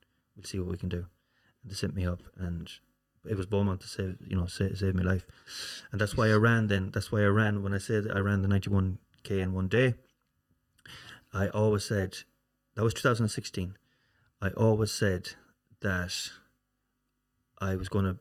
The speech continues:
repay them for saving my life if I had any sort of platform at all. And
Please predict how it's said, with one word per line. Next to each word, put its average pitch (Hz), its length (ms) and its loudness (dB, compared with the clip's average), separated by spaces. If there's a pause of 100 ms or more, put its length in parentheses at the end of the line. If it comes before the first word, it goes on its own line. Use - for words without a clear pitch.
(120)
repay 101 340 -2
them 92 140 -4
for - 120 -12
saving 92 260 -2
my 90 80 0
life 92 340 -2 (420)
if - 100 -8
I 113 40 2
had 110 140 0
any 104 180 4
sort 101 200 -2
of 95 60 -6
platform 95 440 -4
at 90 80 -8
all. 90 240 -4 (100)
And 90 220 -6